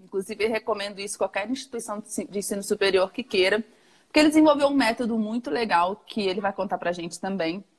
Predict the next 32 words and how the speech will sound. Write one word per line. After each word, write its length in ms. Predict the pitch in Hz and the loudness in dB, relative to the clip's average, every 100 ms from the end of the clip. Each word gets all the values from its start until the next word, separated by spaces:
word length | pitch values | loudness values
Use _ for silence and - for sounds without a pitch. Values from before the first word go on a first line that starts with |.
| _ _ _ _ | _ _ _ _
é, 320 | 190 196 190 | 4 6 4
pra 240 | - 220 | 2 2
ajudar 300 | 247 262 226 | 2 0 -4
no 60 | 233 | -4
engajamento. 720 | 240 226 269 277 156 - - - | -4 -4 -4 -6 -8 -12 -20 -10
E 140 | 185 | -6
um 80 | 214 | 0
grande 240 | 214 277 | 2 2
problema 300 | 302 294 247 | 2 -2 0
que 120 | 240 240 | 0 0
nós 300 | 220 285 - | 2 0 -2
tínhamos 480 | - 247 233 190 | -2 0 0 -2
nessa 320 | 190 190 196 180 | -4 -4 -4 -8
instituição 800 | 185 - 196 180 - 247 262 185 - _ _ _ | -8 -10 -4 -2 0 0 0 -2 -8 _ _ _
era 300 | - 226 254 | 4 6 6
de 280 | 254 - 220 | 2 -4 -10
turmas 280 | 262 269 269 | -2 2 2
muito 220 | 262 277 | 2 -2
cheias, 560 | - 247 208 - - - _ _ _ | -4 -2 -2 -6 -14 -18 _ _ _
nas 240 | 208 233 311 | -2 0 2
engenharias 840 | 294 269 254 220 208 240 277 - - - | 0 0 -2 -2 -4 -4 -6 -12 -16 -6
e 420 | 220 226 254 269 - - | -4 -2 -4 -8 -10 0
ali 240 | 220 220 | 0 2
no 120 | 240 | 0
módulo 380 | 247 226 220 254 | 2 2 2 -2
básico, 540 | 233 220 214 196 - | 4 4 4 -2 -10
né, 160 | 170 180 | -6 -6
que 100 | - | -4
é 40 | |
o 40 | 170 | -4
cálculo 360 | 190 180 196 | 0 -2 -2
diferencial, 1120 | 180 - 180 185 - 180 170 208 180 170 151 | -10 -8 -8 -8 -2 2 4 6 4 2 -2